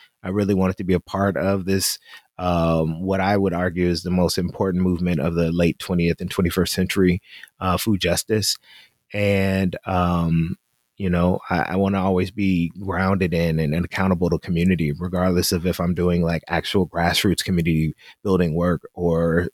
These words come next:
you know, working as a publisher as I am now. I, I always keep a,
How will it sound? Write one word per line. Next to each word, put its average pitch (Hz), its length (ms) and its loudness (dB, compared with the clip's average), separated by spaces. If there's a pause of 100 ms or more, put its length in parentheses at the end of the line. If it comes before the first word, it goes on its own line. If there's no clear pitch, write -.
(160)
you 90 100 -6
know, 82 120 2
working 82 360 0
as 78 140 2
a 76 40 -2
publisher 95 460 0
as 78 120 0
I 78 80 0
am 78 200 -2
now. 85 320 2 (480)
I, 87 200 0
I 85 200 -6
always 85 360 0
keep 80 200 -6
a, 76 460 -2